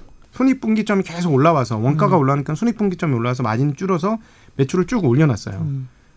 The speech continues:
Speaker 1: 근데 원재료가가 하락하면 손익분기점 밑으로 쭉 내려갑니다.
Speaker 2: 음.
Speaker 1: 어, 그렇게 되면 마진이 그만큼 확 커지죠. 저는 그쪽이 어디서 나올 가능성이 크다라고
Speaker 2: 음.
Speaker 1: 생각을 하면 화학이라든가 음식료 쪽에서
Speaker 2: 네.
Speaker 1: 나올 가능성은 크다고 봅니다. 근데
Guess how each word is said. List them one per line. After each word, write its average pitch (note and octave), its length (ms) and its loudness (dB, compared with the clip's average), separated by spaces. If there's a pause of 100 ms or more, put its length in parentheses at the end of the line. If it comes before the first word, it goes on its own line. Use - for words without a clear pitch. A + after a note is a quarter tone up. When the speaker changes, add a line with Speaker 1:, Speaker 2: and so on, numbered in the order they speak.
(100)
Speaker 1:
근데 G#3+ 380 4 (720)
원재료가가 F#3 720 4
하락하면 F3 380 -2
손익분기점 F#3 640 0
밑으로 B2+ 260 -4
쭉 B3 120 2
내려갑니다. D3+ 500 0
Speaker 2:
음. D3 120 -6 (400)
Speaker 1:
어, G#2+ 200 -6
그렇게 G3+ 240 0
되면 F3 380 0 (420)
마진이 C3 300 0
그만큼 B2 320 -4
확 G#3+ 140 -6
커지죠. - 460 -10
저는 F3 240 4
그쪽이 D#3 360 0
어디서 C#3+ 300 2
나올 C#3+ 240 0
가능성이 B2 440 -2
크다라고 C#3+ 720 0
Speaker 2:
음. - 20 -2
Speaker 1:
생각을 A#2+ 280 -2
하면 A2 280 -2
화학이라든가 F3 800 4
음식료 C3+ 420 2
쪽에서 A2 380 -2
Speaker 2:
네. G#2+ 60 0
Speaker 1:
나올 G#2 260 0
가능성은 G#2+ 440 -4
크다고 D#3+ 260 -6
봅니다. G#2 220 -6
근데 C3+ 200 4